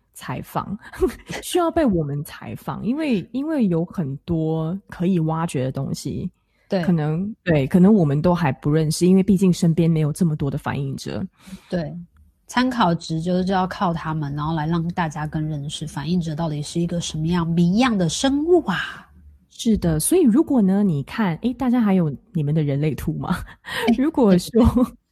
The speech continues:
Speaker 2: 对。
Speaker 1: 对，人类图上面呢，呃，如果你所有的九个中心，能量中心都是空白的话，啊，那你就是反应者。
Speaker 2: 天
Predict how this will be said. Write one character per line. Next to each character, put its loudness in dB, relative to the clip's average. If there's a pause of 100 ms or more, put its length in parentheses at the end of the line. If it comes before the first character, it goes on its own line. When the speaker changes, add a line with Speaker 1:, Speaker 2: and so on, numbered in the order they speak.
(120)
Speaker 2:
对。 2
Speaker 1:
对， -16
人 2
类 0
图 -6
上 -2
面 0
呢， -4 (380)
呃， -2
如 0
果 2
你 0
所 0
有 2
的 -4
九 -4
个 -4
中 0
心， -4
能 6
量 4
中 2
心 2
都 0
是 -4
空 -6
白 -8
的 -14
话， -4 (380)
啊， -2 (280)
那 0
你 2
就 -2
是 -4
反 -6
应 0
者。 -8 (800)
Speaker 2:
天 4